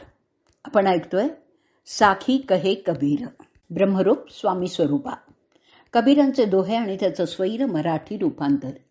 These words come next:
हे मराठी रूपांतर केलेलं आहे सौ मनीषाताई अभ्यंकर यांनी.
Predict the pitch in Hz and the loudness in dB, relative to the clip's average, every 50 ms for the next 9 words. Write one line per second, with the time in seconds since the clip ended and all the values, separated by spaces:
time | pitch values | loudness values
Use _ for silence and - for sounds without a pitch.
0 | _ _ _ _ _ _ _ _ _ - - 262 262 254 190 185 196 190 190 - | _ _ _ _ _ _ _ _ _ -2 2 2 4 4 4 4 4 2 2 0
1 | 247 269 214 160 185 175 190 170 185 175 156 190 170 156 156 180 196 196 196 208 | -2 -2 0 0 0 -2 0 0 -2 -2 0 0 0 2 2 2 2 0 0 0
2 | 254 285 285 - 185 180 180 - - _ _ _ _ _ _ - 170 175 180 175 | 0 0 0 0 -2 -2 -2 -4 -8 _ _ _ _ _ _ -4 -2 -2 0 -2
3 | 190 185 - 175 147 - 175 233 - - - 165 156 151 131 143 165 156 143 - | -2 -2 -4 -4 -2 -2 -2 -4 -4 -6 -8 -6 -6 -4 -2 0 0 0 0 0
4 | - 226 - - 135 135 131 120 135 | -2 -4 -4 -4 -4 -4 -4 -6 -6